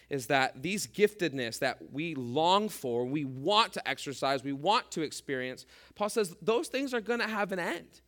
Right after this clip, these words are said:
And their end is when we see Jesus. So obviously there still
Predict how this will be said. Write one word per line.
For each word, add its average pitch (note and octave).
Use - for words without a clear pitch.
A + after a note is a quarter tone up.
And F#3+
their G3+
end A#3+
is B3
when A3+
we A3
see A3
Jesus. A3+
So G3+
obviously A#3+
there G#3
still B3